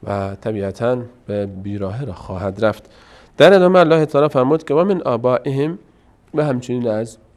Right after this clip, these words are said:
پدران این عزیزان، "و از ذریاتهم"، و از فرزندانشون، "و اخوانهم"، و همچنین از برادران و خواهرانشون، "و اجتبیناهم"، ما یک عده رو برگزیدیم، "و هدیناهم"،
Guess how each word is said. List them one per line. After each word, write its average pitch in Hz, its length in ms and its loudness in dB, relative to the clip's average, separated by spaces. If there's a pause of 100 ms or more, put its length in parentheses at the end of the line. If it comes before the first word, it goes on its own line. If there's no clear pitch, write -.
پدران 101 420 -6
این 127 220 -8
عزیزان، 123 600 -8 (880)
"و 127 60 2
از 123 140 2
ذریاتهم"، 107 840 -4 (680)
و 120 60 -4
از 113 160 -2
فرزندانشون، 107 920 -4
"و 139 120 -8
اخوانهم"، 120 760 -6 (680)
و 107 100 -2
همچنین 110 580 -6
از 104 420 -8 (680)
برادران 101 480 -4
و 117 60 -8
خواهرانشون، 113 760 -8 (720)
"و - 60 -6
اجتبیناهم"، 139 920 0
ما 180 180 -10
یک 156 240 -4
عده 135 220 -4
رو 175 80 -4
برگزیدیم، 120 840 -4 (640)
"و 185 100 4
هدیناهم"، 180 680 0